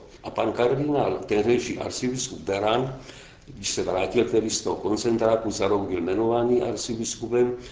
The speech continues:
tak si vzal jako svoje životní heslo Eucharistie a práce.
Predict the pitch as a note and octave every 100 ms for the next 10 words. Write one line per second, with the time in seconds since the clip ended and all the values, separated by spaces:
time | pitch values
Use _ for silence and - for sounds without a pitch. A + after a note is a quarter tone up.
0 | - - A#2+ - C#3 C#3 C#3 C#3+ C3+ G#2+
1 | - B2 C3 A#2+ A#2 B2+ B2+ F2 G2+ A2+
2 | B2+ B2+ - - - B2 C#3 C#3 C#3 -
3 | B2 B2+ A2 - F2 D#2+ - -